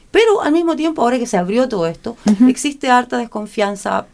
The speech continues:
Speaker 1: de quienes viven y tienen que cruzar diariamente entre un país y el otro por los costos que van a haber ahora,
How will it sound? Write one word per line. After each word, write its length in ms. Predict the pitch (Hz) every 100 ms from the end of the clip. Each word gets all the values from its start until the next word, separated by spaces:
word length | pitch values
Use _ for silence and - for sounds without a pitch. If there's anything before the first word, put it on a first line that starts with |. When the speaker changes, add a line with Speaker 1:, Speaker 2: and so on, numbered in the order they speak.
| -
Speaker 1:
de 200 | 160 208
quienes 360 | 247 226 202
viven 420 | 185 240 196 170 170 - _
y 100 | 202
tienen 320 | 190 196 196
que 100 | 190
cruzar 440 | 185 170 185 180 180
diariamente 580 | 175 175 165 165 170 170
entre 240 | 165 160
un 160 | 165 165
país 220 | 160 165
y 80 | 160
el 100 | 170
otro 300 | 180 185 - - - _
por 320 | - 233 233
los 180 | 208 214
costos 380 | - 302 302 277
que 100 | 277
van 160 | 196 196
a 60 |
haber 180 | 190 196
ahora, 400 | 180 185 185 185